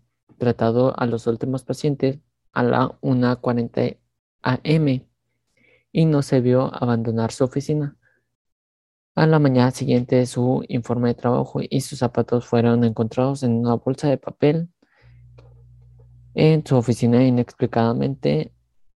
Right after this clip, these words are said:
sucio, que de tierra. Su coche fue hallado en el complejo de apartamentos y el piso donde vivía estaba limpio.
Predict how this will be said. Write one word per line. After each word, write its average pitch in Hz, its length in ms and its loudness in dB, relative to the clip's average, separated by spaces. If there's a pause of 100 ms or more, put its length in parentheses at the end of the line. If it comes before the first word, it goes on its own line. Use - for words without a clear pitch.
(420)
sucio, 147 640 -2 (1800)
que 117 760 2 (960)
de 117 220 2
tierra. 143 540 0
Su - 240 -8
coche 113 360 -2
fue 117 600 2 (760)
hallado 120 420 4
en 127 120 0
el 117 160 0
complejo 113 560 -2
de 107 460 2
apartamentos 120 840 -2
y 170 420 -2 (300)
el 123 180 2
piso 147 320 0
donde 135 340 4
vivía 135 340 0
estaba 117 500 -2
limpio. 117 360 -2